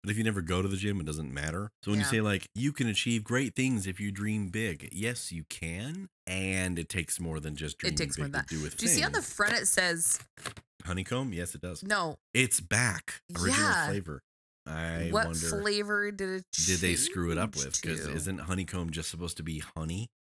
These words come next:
Speaker 1: Well, sweetened corn and oat cereal with big, real honey flavor, which means, did they have fake honey? I hope not.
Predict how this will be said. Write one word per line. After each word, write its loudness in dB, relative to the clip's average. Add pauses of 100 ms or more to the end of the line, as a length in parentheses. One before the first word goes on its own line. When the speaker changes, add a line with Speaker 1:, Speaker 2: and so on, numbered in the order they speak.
(380)
Speaker 1:
Well, -4
sweetened -2
corn -2
and -4
oat 0 (160)
cereal -4
with -8 (180)
big, -2 (240)
real -4
honey -2
flavor, -6
which -6
means, -2
did -4
they 2
have -4
fake -6
honey? -6
I -8
hope -10 (120)
not. -16